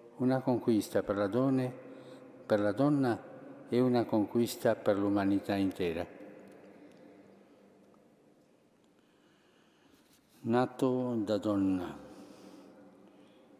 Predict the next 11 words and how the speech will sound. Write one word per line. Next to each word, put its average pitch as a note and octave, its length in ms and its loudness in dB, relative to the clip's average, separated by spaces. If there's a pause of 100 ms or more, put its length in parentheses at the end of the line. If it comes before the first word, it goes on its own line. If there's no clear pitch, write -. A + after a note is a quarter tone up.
(180)
Gesù B2+ 320 -2
appena D3 380 4
nato D3 580 2
si - 280 -2
è C3+ 40 4
specchiato C#3 800 -2
negli A#2 280 0
occhi B2+ 340 0
di A2 120 0
una A2+ 180 4
donna, F#2+ 560 0